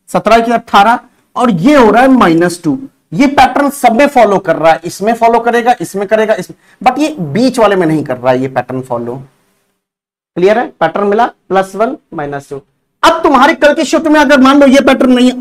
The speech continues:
अगर मान लो ऐसा ही आ गया, तो बहुत अच्छी बात है। क्या पता ऐसा हो सकता है कि इनका, इनकी की जगह इनका, इनका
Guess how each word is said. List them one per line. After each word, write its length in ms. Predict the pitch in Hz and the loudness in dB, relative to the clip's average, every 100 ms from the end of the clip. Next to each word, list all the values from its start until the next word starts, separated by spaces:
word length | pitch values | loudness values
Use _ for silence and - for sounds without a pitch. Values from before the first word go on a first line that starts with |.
| - | 0
अगर 180 | 247 | 4
मान 200 | 240 240 | 4 4
लो 80 | 254 | 4
ऐसा 280 | 165 175 226 | 2 0 2
ही 100 | 262 | 4
आ 100 | 277 | 4
गया, 140 | 262 | 4
तो 140 | 262 180 | 2 0
बहुत 260 | 131 156 | -2 -2
अच्छी 200 | - - | -2 -4
बात 240 | 240 226 226 | 2 2 2
है। 100 | 226 - _ _ - | -6 -10 _ _ -4
क्या 100 | 220 | -2
पता 340 | 208 220 233 - | 0 0 0 0
ऐसा 240 | 175 175 | -2 0
हो 140 | 220 214 | 0 0
सकता 360 | 214 - 214 | -4 -4 -2
है 160 | 208 208 - _ _ _ _ _ - | -2 -4 -10 _ _ _ _ _ -6
कि 240 | 208 202 190 190 - _ _ _ _ _ _ _ _ _ _ _ _ _ _ _ - - - - | -2 0 0 -2 -14 _ _ _ _ _ _ _ _ _ _ _ _ _ _ _ -20 -20 -16 -2
इनका, 540 | 208 220 240 240 247 - | 0 4 4 4 0 -2
इनकी 280 | 208 233 | -2 -2
की 80 | 196 | -4
जगह 320 | 190 226 247 240 - - | -2 0 0 -4 -14 -4
इनका, 320 | 202 214 269 | -2 2 2
इनका 300 | 269 269 262 | 4 4 4